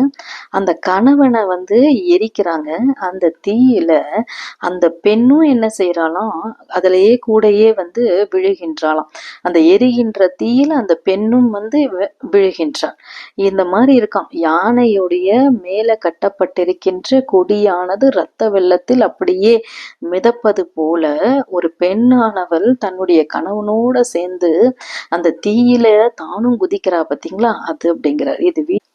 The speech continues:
கற்புடைய பெண்களுடைய சிறப்பை இங்க சொல்றாரு.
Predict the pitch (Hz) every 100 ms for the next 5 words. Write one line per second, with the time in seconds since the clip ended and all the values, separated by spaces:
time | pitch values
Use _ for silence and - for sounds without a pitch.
0 | - 196 214 - 254 214 175 175 170 190
1 | 196 170 156 151 - 196 220 226 170 202
2 | 226 165 151 139 127 139 -